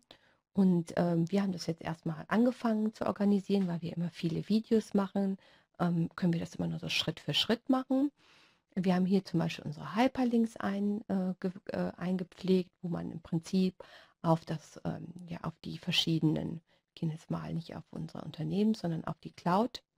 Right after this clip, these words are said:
auf das Cloud-Portal. Ich öffne das mal in der neuen Registerkarte.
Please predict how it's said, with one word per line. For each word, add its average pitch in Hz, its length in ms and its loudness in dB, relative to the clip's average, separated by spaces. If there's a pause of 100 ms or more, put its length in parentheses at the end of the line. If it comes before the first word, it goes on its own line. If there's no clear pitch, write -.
(420)
auf - 120 -20
das - 180 -14
Cloud-Portal. 214 1160 -2 (840)
Ich - 140 -14
öffne 160 220 2
das 147 180 -2
mal 143 140 -6
in 147 100 -8
der 143 100 -8
neuen 143 280 -8
Registerkarte. 214 1120 -2